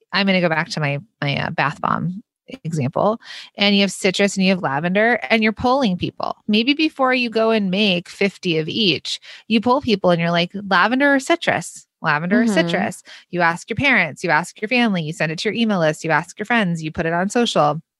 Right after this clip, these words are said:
Speaker 1: And if the majority of the people go lavender, then go on,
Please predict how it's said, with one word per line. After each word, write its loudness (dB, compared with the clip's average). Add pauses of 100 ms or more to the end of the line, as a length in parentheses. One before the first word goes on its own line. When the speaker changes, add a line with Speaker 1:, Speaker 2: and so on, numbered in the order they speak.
(140)
Speaker 1:
And 0
if 0 (300)
the 0
majority 2
of 4
the 0
people 0
go 2
lavender, 2 (460)
then 2
go 2
on, 0